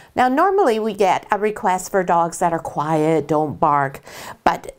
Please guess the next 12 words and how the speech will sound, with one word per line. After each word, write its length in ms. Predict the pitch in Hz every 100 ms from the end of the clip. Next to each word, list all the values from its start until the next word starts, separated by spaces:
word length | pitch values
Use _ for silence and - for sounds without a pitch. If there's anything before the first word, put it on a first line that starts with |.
| -
in 180 | 202 160
Pino's 440 | 160 381 453 180
family, 580 | - 160 156 156 156 185 -
they 260 | 196 277 -
actually 640 | 196 196 - 190 180 175 -
ask 380 | 165 170 -
for 200 | - 185
their 240 | 170 165 160
dog 400 | 160 156 160 -
to 120 | 349
bark. 360 | 330 135 - - - - -
They, 400 | 208 180 175